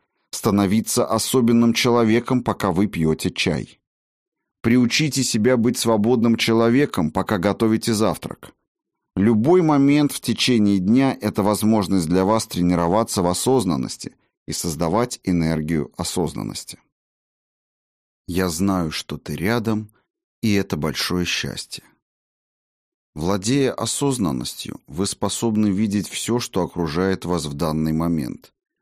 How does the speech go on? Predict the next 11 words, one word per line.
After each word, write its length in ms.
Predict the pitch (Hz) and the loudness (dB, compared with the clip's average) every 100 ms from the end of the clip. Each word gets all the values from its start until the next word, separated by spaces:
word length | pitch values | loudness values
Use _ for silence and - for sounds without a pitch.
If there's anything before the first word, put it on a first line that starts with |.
| _ _ | _ _
включая 520 | 90 82 - 90 92 | -4 -4 -2 0 2
любимого 580 | 90 78 76 73 71 73 | 0 0 -2 -2 -4 -6
человека. 640 | - 82 82 76 57 - - _ _ _ _ _ _ _ | -6 -4 -4 -6 -8 -14 -20 _ _ _ _ _ _ _
Если 360 | 82 113 113 113 | -2 0 0 0
вы 120 | 107 | 2
можете 420 | 110 113 107 113 | 2 2 -2 -4
сказать 440 | - 113 101 110 - | -4 -2 0 0 -2
своему 400 | 104 104 104 101 | -2 0 0 0
возлюбленному 880 | 101 92 107 101 101 98 95 95 | 0 0 -2 0 0 2 2 0
или 200 | - 95 | 0 0
возлюбленной: 960 | 92 95 92 104 95 92 92 90 87 | 0 0 0 0 0 2 2 2 0